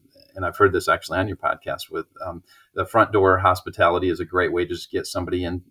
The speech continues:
in plugged in and connected, um, and get to know them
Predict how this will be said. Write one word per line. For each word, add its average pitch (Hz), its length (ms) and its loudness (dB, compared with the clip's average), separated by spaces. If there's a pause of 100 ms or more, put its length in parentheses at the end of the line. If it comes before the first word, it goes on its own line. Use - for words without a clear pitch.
in 87 280 -12
plugged 98 360 4
in 92 160 -4
and 87 200 -4
connected, 95 560 -4 (480)
um, 87 300 -2
and 98 160 -2
get - 140 -14
to - 60 -20 (120)
know - 60 6
them 85 300 -2